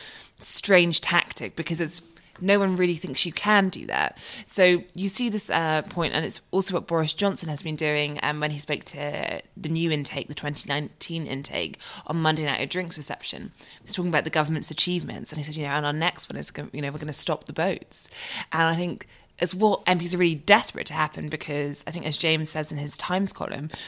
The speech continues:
when it comes to the thing that, uh, M Ps get the most, uh, messages about, the Tory sleaze riot has been damaging. But I would say, in a way, it's, it's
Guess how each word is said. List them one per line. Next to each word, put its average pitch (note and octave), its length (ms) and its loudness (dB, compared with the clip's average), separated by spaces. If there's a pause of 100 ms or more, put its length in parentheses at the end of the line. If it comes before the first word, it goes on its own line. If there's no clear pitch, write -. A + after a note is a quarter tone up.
(120)
when F3+ 100 2
it E3 80 0
comes F#3+ 360 2
to D#3 340 0
the D3+ 100 -6
thing D3+ 220 -8
that, D3+ 240 -4
uh, C#3+ 200 -2
M D#3 120 0
Ps D3+ 160 -6
get - 100 -10
the D#3 80 -4
most, D3+ 500 -2
uh, C#3 180 -2
messages - 480 -2
about, - 420 0
the E3+ 40 -4
Tory G3 260 2
sleaze D#3 300 -2
riot C3+ 360 -6
has - 260 -4
been D#3 140 0
damaging. D3+ 560 0 (320)
But - 320 2 (180)
I F3+ 100 6
would F3+ 360 0
say, C#3+ 220 -2
in D3 60 -4
a E3+ 40 -8
way, D#3+ 160 -2
it's, - 140 -4 (360)
it's - 140 -8